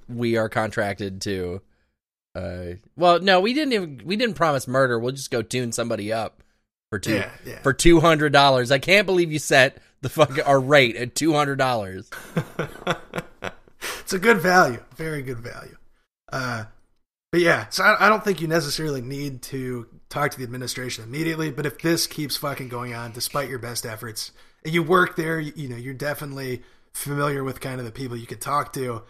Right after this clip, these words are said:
Speaker 2: just explain to them what's going on, and maybe they can have a fucking word with her, 'cause that's definitely, definitely gonna be frowned upon in a fucking school, actively
Speaker 1: Yeah.
Speaker 2: harassing somebody.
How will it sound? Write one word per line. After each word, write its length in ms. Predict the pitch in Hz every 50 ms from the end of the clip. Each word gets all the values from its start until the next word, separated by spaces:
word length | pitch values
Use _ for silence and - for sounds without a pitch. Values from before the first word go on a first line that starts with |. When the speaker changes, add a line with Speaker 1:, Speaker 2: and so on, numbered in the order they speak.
| _ _ _ _ _ -
Speaker 2:
just 180 | 147 151 -
explain 360 | 160 - - - 165 170 170
to 60 | 160 156
them 100 | 151 143
what's 140 | 139 -
going 240 | - 139 127 123 117
on, 360 | 117 117 120 120 120 117 110 - - _ _ _ _ _
and 440 | - 120 120 120 117 117 110 107 107 - - 135 131 127 -
maybe 240 | 143 151 151 135 135
they 140 | 127 127 127
can 120 | - 120
have 120 | 120 117 110
a 60 | 110
fucking 340 | - - 120 113 - 117 113
word 220 | 117 120 120 120 113
with 120 | 104 -
her, 140 | - 117 113 -
'cause 160 | - 123 117 117
that's 220 | 127 127 120 -
definitely, 680 | - 165 160 156 143 143 135 135 127 120 117 113 110 - _ _ _ _ _ _ _ _ _ _ -
definitely 420 | 180 190 185 160 165 160 143 131 - -
gonna 240 | - 165 160 151 131
be 120 | 135 123
frowned 420 | - - - 139 135 135 135 131
upon 520 | 120 110 - 123 120 117 110 107 107 104 107 -
in 400 | 135 127 120 113 110 107 107 104 -
a 60 | 110
fucking 360 | - - 120 110 107 - 107
school, 600 | 110 - - - 139 135 120 107 104 123 117 - -
actively 440 | - 120 120 113 - 127 113 120 113
Speaker 1:
Yeah. 120 | 92 80 -
Speaker 2:
harassing 420 | - - - 57 - - 117 117
somebody. 480 | - - 120 - 58 - - - -